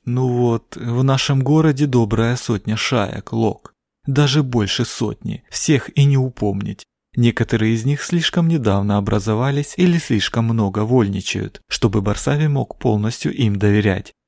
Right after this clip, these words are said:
Поэтому он за ними внимательно приглядывает, внедряет в них своих людей, требует постоянных отчетов,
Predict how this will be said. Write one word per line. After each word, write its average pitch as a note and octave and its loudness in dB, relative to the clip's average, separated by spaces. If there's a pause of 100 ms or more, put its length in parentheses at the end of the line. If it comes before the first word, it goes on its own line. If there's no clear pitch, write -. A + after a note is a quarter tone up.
(160)
Поэтому A2 0
он E3 2
за E3 2
ними C3+ 2
внимательно G#2+ 2
приглядывает, G#2+ -2 (160)
внедряет C#3+ 4
в A#2+ 0
них A#2 2
своих A#2+ 0
людей, G#2 -2 (100)
требует A#2+ 4
постоянных A#2 0
отчетов, - -4